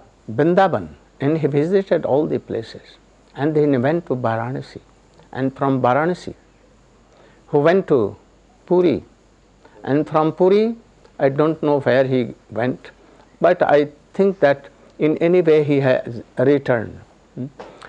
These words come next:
Uh, he, when he came in Mathura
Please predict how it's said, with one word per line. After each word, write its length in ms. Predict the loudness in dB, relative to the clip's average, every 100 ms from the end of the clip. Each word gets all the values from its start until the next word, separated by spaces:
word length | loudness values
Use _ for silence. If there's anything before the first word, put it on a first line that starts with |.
| -20 -20 _ _ _ _ -4
Uh, 140 | -2
he, 300 | 2 4 4 2 -4
when 220 | 0 2 2
he 120 | 2
came 300 | 2 2 2
in 320 | 0 0 -2 -10 _ _ _ _ _
Mathura 480 | 0 0 2 0 -2